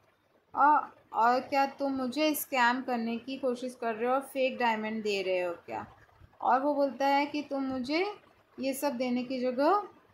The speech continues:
जो burial objects थे, वो दो।" और तभी हमारा फेक deity बोलता है कि "ये जो diamond ring है, वो real diamond ring है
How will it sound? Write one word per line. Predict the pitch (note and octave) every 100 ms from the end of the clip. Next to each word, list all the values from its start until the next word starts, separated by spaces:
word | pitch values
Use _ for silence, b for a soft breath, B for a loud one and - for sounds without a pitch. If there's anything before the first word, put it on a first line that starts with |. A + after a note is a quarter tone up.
| - -
जो | A3 B3+
burial | A3+ B3 B3 C4+ C4+
objects | A#3 G#3+ B3 - D#4+
थे, | F4+
वो | C#4 A#3 A3
दो।" | F3+ F3+ - - _ _ _ _ _ - _ _ _ _
और | - -
तभी | - D4 D4 D#4+ D#4+ - -
हमारा | C4 B3+ C4+
फेक | C4+ D4 C#4 C#4
deity | A#3 B3 A3 A3 B3
बोलता | A#3 G#3+ - A3+
है | B3+
कि | - C4+
"ये | A#3+ B3 B3
जो | C4+
diamond | B3 A3+ G#3+ A3 A#3+
ring | A3+ G#3+ G3+
है, | G3 F#3+ A3+ B3+
वो | B3 B3+
real | A3+ B3 B3
diamond | A3+ F#3 F#3+ G3+ G3
ring | F#3+ F#3
है | F#3 G#3+